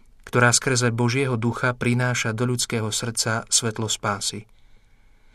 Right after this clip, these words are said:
Ona ako jediná dokáže dodať stratenú dôveru človeku voči sebe. Otvorí ho pre komunikáciu s blížnymi. Posvetí jeho dni a aktivity.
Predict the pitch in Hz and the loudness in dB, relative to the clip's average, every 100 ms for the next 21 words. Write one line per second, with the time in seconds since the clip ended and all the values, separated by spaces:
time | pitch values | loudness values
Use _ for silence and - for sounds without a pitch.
0 | - - - 135 131 131 127 127 151 123 | -20 -20 -4 4 6 6 6 4 4 4
1 | 110 107 113 117 110 110 120 117 107 - | 2 2 0 2 2 2 0 2 0 -2
2 | - - 127 123 120 113 113 120 110 107 | -2 2 2 2 0 0 2 2 2 -2
3 | - 117 110 104 - 110 113 113 107 135 | 0 -2 -2 -4 -4 -2 0 0 0 0
4 | 113 104 - _ - - - - - - | -2 -6 -10 _ -20 -20 -20 -20 -20 -20
5 | _ - - - 123 127 123 131 127 123 | _ -20 -20 -6 -2 4 4 6 4 2
6 | 123 110 131 123 117 123 110 - 110 110 | 0 2 2 2 2 2 2 2 0 2
7 | 123 117 110 107 107 - - - - - | 0 2 0 0 -4 -12 -20 -20 -20 -20
8 | - - - - - 127 120 135 135 139 | -20 -18 -18 -20 -2 2 4 4 2 2
9 | 139 123 120 123 139 120 123 - 117 104 | 2 2 2 2 2 0 0 -2 -4 -4
10 | - 110 | -6 -10